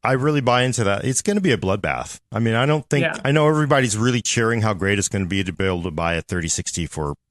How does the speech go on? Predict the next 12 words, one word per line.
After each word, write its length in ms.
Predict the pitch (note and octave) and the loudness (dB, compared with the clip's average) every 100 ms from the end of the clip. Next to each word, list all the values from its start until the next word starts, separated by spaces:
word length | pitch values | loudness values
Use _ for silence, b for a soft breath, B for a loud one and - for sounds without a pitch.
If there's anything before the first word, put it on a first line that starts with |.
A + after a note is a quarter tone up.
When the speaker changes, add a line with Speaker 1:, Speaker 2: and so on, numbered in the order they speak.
| _ - | _ -6
Speaker 1:
two 180 | G#2+ | -4
hundred 260 | F2+ F2+ E2+ | -2 -2 -4
and 120 | D2+ - _ | -6 -10 _
twenty 260 | - F#2 E2 | -8 -6 -4
dollars, 420 | D#2+ D#2+ G2+ A#2 | -4 -2 -2 -4
Speaker 2:
Yeah. 60 | - | -4
Speaker 1:
but 180 | F#2+ F2 _ _ _ _ _ _ - | -4 -4 _ _ _ _ _ _ -6
it's 200 | C#3 C#3+ | -2 0
gonna 220 | - D3 | 2 2
be 120 | C3 A#2+ | 2 2
a 60 | |
bloodbath 720 | F2 A#2 G#2+ G#2+ G#2 G2 - | 2 0 2 2 2 2 -4